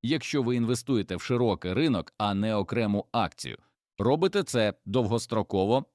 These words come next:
регулярно поповнюєте портфель і не реагуєте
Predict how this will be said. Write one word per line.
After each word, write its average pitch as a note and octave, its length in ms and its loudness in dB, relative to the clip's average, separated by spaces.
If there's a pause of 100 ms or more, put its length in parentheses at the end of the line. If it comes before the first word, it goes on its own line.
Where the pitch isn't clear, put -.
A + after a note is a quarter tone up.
регулярно B2+ 800 2 (100)
поповнюєте B2+ 800 0
портфель D#2+ 640 -4 (480)
і G3 100 2
не F3+ 220 2
реагуєте C3 840 4